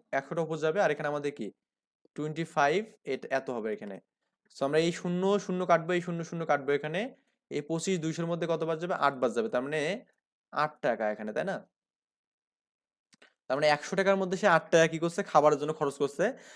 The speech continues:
বা এখানে আপনি আট পার্সেন্ট দিতে পারেন এখানে। আট পার্সেন্ট সে কি করছে এখানে? খরচ করছে। কার জন্য? খাবারের পেছনে খরচ করছে। I think এটা বুঝতে পারছেন এখানে। এখন বলছে যে খাবার খরচে মোট, আহ,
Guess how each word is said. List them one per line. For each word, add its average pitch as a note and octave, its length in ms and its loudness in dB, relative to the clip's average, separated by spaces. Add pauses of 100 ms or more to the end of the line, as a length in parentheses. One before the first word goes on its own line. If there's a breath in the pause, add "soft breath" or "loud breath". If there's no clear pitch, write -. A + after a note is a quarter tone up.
(160 loud breath)
বা B2+ 160 8
এখানে D#3+ 180 2
আপনি F#3 200 -2 (100)
আট D#3 240 0 (100)
পার্সেন্ট E3 420 2
দিতে A#2 120 -4
পারেন G#2+ 160 0
এখানে। G#2+ 200 -6
আট A#2+ 280 0
পার্সেন্ট E3+ 440 -2
সে F3 120 -6
কি D#3+ 60 -8
করছে E3 240 -2
এখানে? G#3+ 140 -4
খরচ C#3+ 240 -2
করছে। C3+ 260 -4
কার C3+ 180 4
জন্য? A#2 300 -2 (360 soft breath)
খাবারের D#3 400 8
পেছনে D3+ 300 -4
খরচ A2+ 220 -8
করছে। G#2+ 280 -8 (600 soft breath)
I B2+ 100 6
think F3+ 200 0
এটা F3+ 120 4
বুঝতে D#3+ 260 -2
পারছেন D3 240 2
এখানে। C3 320 0 (840)
এখন C3+ 160 -4
বলছে F3 240 -2
যে F#3 300 -2 (120)
খাবার E3+ 340 4
খরচে F#3 340 -4
মোট, F3 200 0 (280)
আহ, B2 420 0